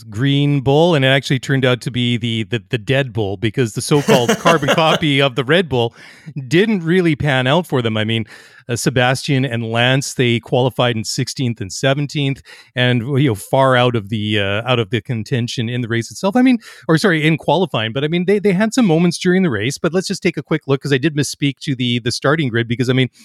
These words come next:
Speaker 1: it was, uh, you know, really a lot of action, a lot going on. So row one, you had Charles Leclerc and Max. Row two had Carlos Sainz and George Russell. Sorry, I flipped those around.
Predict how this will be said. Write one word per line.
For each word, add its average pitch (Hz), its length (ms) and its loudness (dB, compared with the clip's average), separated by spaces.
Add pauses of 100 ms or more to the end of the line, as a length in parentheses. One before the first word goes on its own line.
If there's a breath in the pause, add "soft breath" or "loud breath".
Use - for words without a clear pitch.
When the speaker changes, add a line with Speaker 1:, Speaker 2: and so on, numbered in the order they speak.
(220 soft breath)
Speaker 1:
it 147 60 -2
was, 135 200 2
uh, 127 460 2
you 190 80 2
know, 233 140 4
really 151 400 2
a 131 40 2
lot 131 220 2
of 113 80 0
action, 139 340 0
a 113 60 -2
lot 127 240 0
going 127 220 -2
on. 120 180 0 (400 soft breath)
So - 140 0
row 147 200 4
one, 139 220 2
you 135 80 0
had 127 100 0
Charles 139 300 -2
Leclerc 135 300 -2
and 113 80 -4
Max. 139 400 0
Row 120 160 2
two 147 240 0
had 127 180 2
Carlos 113 340 -2
Sainz 127 260 -2
and 110 100 -10
George 113 340 -2
Russell. 139 400 0
Sorry, 110 200 -4
I - 20 -4
flipped - 260 -10
those 110 160 -6
around. 113 280 -2